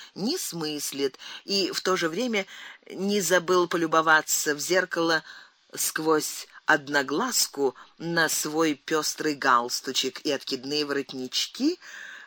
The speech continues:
э, по образу детских. «Ну, что почтамские певчие,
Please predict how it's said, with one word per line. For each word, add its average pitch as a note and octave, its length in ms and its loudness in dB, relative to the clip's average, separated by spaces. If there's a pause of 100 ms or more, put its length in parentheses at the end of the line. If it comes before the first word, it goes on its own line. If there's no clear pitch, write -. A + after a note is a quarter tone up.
э, C#3 400 -2
по C#3 540 6 (180)
образу D3+ 680 2 (240)
детских. - 960 -2 (1040)
«Ну, D#4+ 520 0
что - 600 2
почтамские F3 880 0
певчие, G3 880 0